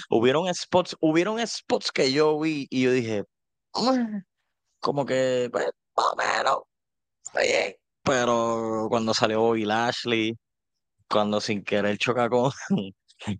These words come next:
con Lashley afuera, Butch, se va a tirar una carnicería. <laughs> No, papi, es que todo el mundo pensó eso. Yo le, yo le dije a Lu, lo que le escribí a Lu, "Mira, vamos a ver un Moxley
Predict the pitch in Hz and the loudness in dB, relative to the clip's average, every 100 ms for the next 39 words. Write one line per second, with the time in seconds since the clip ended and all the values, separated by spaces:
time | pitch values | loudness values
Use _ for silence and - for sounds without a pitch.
0 | - 117 107 104 107 110 113 - 110 107 | 0 2 2 2 2 2 2 0 0 2
1 | 101 104 104 107 104 98 110 123 127 - | 0 0 2 2 2 2 2 2 0 -4
2 | - - _ _ _ _ _ _ _ _ | -8 -14 _ _ _ _ _ _ _ _
3 | _ _ _ _ _ _ _ _ _ - | _ _ _ _ _ _ _ _ _ -10
4 | - - - 120 107 104 107 117 117 113 | -4 -4 2 2 2 0 2 2 2 0
5 | 113 113 - - 190 285 - - - - | 0 -2 -4 -4 -2 -2 -4 -12 -6 -6
6 | - _ - _ - - _ - _ _ | -6 _ -20 _ -8 -8 _ -20 _ _
7 | - - _ - - - - - - - | -14 -14 _ -6 -4 -2 -2 -2 -6 -8
8 | - _ _ _ _ - 98 107 117 120 | -8 _ _ _ _ -2 0 2 2 2
9 | - 165 - 117 110 123 135 127 127 139 | -6 -6 -2 0 2 0 0 -6 0 0
10 | 143 147 - 127 107 147 180 143 - - | 2 0 0 2 0 0 0 -2 -6 -16
11 | - 120 147 - 131 117 117 135 165 190 | 2 4 4 0 -2 -2 2 4 4 0
12 | 196 175 180 196 160 143 139 - 143 151 | -2 0 -2 -2 -2 0 0 0 2 2
13 | 160 143 139 123 131 143 147 120 123 - | 2 2 2 2 2 2 2 2 0 0
14 | 135 104 | -4 -2